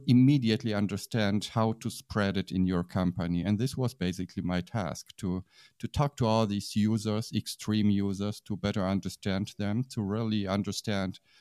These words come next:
why they love it, who is it who loves it, and who is it who has abandoned it,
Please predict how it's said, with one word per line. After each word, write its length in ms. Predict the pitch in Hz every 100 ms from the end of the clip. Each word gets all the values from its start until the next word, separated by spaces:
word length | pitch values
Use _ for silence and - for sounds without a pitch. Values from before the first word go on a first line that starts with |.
| _
why 300 | 98 98 120
they 240 | 113 117 101
love 340 | 98 92 90
it, 220 | 117 135 -
who 140 | 147 170
is 200 | 143 98
it 300 | 58 - -
who 100 | 107
loves 360 | 92 92 104 107
it, 280 | 117 - - _ - _ -
and 160 | 110 -
who 240 | - 123
is 220 | 127 120
it 140 | 120 -
who 160 | 117
has 480 | 107 107 104 - - -
abandoned 720 | 107 107 110 107 90 90 -
it, 400 | 76 73 -